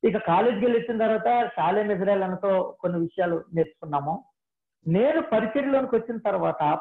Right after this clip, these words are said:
ప్రారంభపు దశలో నా ఆర్థిక స్థితిగతులు అంతగా బాగులేని కారణం చేత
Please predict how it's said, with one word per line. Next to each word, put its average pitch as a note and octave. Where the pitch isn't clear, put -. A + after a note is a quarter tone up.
ప్రారంభపు G#3
దశలో F3
నా E3+
ఆర్థిక G3
స్థితిగతులు A3+
అంతగా G3
బాగులేని F#3+
కారణం E3
చేత D#3+